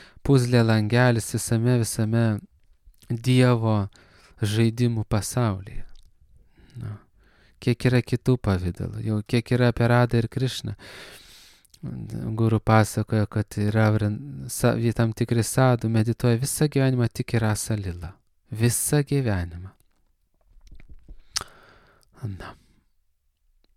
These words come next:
Daug gyvenimų, tik į vieną žaidimą, į Rasą šokį. Ten tiek yra detalių, tiek tu ten gali medituot.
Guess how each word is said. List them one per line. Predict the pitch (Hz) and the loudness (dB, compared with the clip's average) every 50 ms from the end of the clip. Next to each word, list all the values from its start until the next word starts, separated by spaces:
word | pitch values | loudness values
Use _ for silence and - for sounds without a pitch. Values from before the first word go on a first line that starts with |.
| _ _ _ _ _ - - | _ _ _ _ _ -18 -6
Daug | 113 113 131 123 117 | 2 4 4 4 4
gyvenimų, | 104 - 95 90 90 87 85 85 87 92 - | 2 0 -2 -2 -2 -2 -4 -4 -6 -10 -8
tik | - - 143 - - | -4 -4 -4 -2 -2
į | 139 143 | 0 2
vieną | 151 147 143 143 131 | 4 4 4 2 2
žaidimą, | 123 131 127 113 113 98 95 98 98 | 2 0 0 0 -2 -2 -2 0 0
į | 101 104 | 0 0
Rasą | 110 120 120 - - 117 | 0 0 -2 -2 -4 -6
šokį. | 107 - - - 107 92 92 - - _ _ _ | -6 -6 -6 -6 -6 -6 -6 -10 -16 _ _ _
Ten | - 117 113 113 | -6 -6 -6 0
tiek | - 143 139 - - 135 | 2 2 2 2 2 0
yra | 127 131 | 0 0
detalių, | 123 123 127 120 - - 113 107 101 95 92 92 92 - | 2 2 0 0 0 0 -2 0 0 0 -2 -4 -8 -4
tiek | - 135 131 123 - | -2 0 0 0 -2
tu | - 123 113 | -4 -6 -4
ten | - 117 113 110 107 | -2 -2 -4 -2 -2
gali | 107 107 107 107 107 104 101 | -4 -4 -2 0 -2 -2 -2
medituot. | 104 104 107 - 107 107 - - 104 98 95 - - | -2 -4 -2 -2 -4 -6 -4 -4 -4 -4 -4 -6 -8